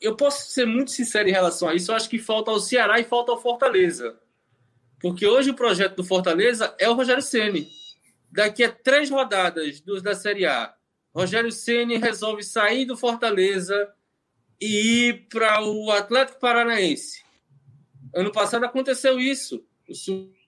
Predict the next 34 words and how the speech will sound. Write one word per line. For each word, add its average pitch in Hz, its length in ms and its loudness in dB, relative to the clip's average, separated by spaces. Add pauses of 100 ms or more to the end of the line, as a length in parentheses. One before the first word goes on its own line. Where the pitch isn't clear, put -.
(320)
o 185 80 -8
Fortaleza 208 520 4
foi 233 160 2
pra 214 120 2
Zé 180 160 4
Ricardo, 208 560 2
de 185 100 -2
Zé 185 180 0
Ricardo 185 500 0
foi 196 220 -6
pra 190 160 0
outro 196 220 -4
que 208 100 -12
não 190 120 -14
tinha 196 220 -8
nada 202 200 -2
a - 40 -16
ver 208 120 -6
com 208 80 -20
o - 20 -20
Rogério 196 320 -6
Ceni, 202 440 -2 (420)
entendeu? 208 560 0 (400)
Então 226 280 0
eu 220 60 2
acho 269 260 2
que 254 120 -2
falta 185 360 2
aos 190 320 4
dois 160 600 -2 (400)
um 185 140 0
projeto 175 800 2
e, - 80 -8 (880)
ó, 165 280 2